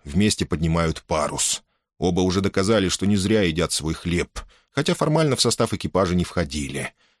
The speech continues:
Анаксагор так долго и внимательно осматривал судно, что мог бы по памяти набросать план боевой триеры. Он даже предложил усовершенствованный вариант рулевого рычага, чем заинтересовал Кимона, пообещавшего изготовить и опробовать новую конструкцию.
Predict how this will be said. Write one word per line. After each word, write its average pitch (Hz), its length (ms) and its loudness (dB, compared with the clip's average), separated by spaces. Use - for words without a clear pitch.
Анаксагор 80 540 0
так 90 200 -2
долго 98 320 2
и 90 80 2
внимательно 87 540 0
осматривал 85 480 -2
судно, 131 480 2
что - 180 -2
мог 135 200 2
бы 123 120 2
по 120 140 0
памяти 110 380 0
набросать 85 480 -2
план 92 320 2
боевой 80 340 0
триеры. 71 720 -2
Он 95 160 2
даже 123 220 2
предложил 117 540 2
усовершенствованный 110 840 2
вариант 107 420 2
рулевого 101 460 2
рычага, 107 560 0
чем 104 200 2
заинтересовал 107 680 2
Кимона, 113 580 0
пообещавшего 82 720 0
изготовить 80 600 0
и 85 80 -4
опробовать 80 540 -2
новую 78 320 0
конструкцию. - 920 -4